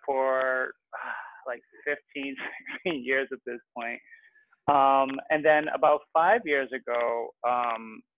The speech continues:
right around the time that I started working at Fitting Room, I also felt like there was, there was a fitness part of me that was this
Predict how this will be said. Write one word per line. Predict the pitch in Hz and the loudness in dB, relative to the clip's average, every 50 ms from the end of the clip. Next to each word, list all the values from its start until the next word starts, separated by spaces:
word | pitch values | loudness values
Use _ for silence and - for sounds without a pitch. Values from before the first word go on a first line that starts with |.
| _ _ _ _ _ _ _ _ _ _ _ _ _ _ _ _ _ _ - - | _ _ _ _ _ _ _ _ _ _ _ _ _ _ _ _ _ _ -18 -14
right | 151 156 147 165 165 175 180 | -6 2 4 6 6 6 6
around | 190 185 190 180 | 4 2 2 0
the | 175 175 | 0 -2
time | 170 - - 160 151 147 | -4 -2 -4 -4 -2 -2
that | 143 139 | -2 -2
I | 139 - | -2 -2
started | - 143 131 127 | -2 -2 -2 0
working | 127 127 123 - - 127 | -2 -4 -6 -6 -8 -8
at | 123 123 120 - | -8 -8 -8 -8
Fitting | - 123 117 120 | -8 -6 -6 -6
Room, | 120 120 120 120 120 120 117 - | -8 -8 -8 -10 -10 -10 -6 -4
I | - 139 135 - | -2 -2 0 2
also | - 135 139 143 139 - - 151 143 139 - _ | 2 4 4 4 2 0 0 0 0 0 -2 _
felt | 147 139 127 - - | 2 2 2 0 0
like | 127 131 131 131 131 127 127 - _ _ _ _ _ _ _ _ _ _ _ _ _ _ _ _ _ _ _ _ _ _ _ | -2 0 0 0 -2 -4 -6 -10 _ _ _ _ _ _ _ _ _ _ _ _ _ _ _ _ _ _ _ _ _ _ _
there | 156 160 | 4 6
was, | 156 156 156 151 135 - - 147 | 6 6 4 2 -2 -8 -4 0
there | 143 151 | 2 2
was | 151 143 | 2 2
a | 135 151 - - _ | 0 -2 -4 -4 _
fitness | 175 175 185 185 190 180 - _ - | -4 -4 -2 -4 -6 -6 -8 _ 2
part | 156 143 139 135 | 4 4 4 4
of | 135 123 135 | 0 -2 -4
me | 131 127 123 123 123 123 123 127 123 _ _ _ | -8 -10 -10 -10 -12 -12 -14 -16 -18 _ _ _
that | 131 127 120 | -4 -2 -2
was | 127 117 - | -4 -6 -6
this | 143 123 | -6 -6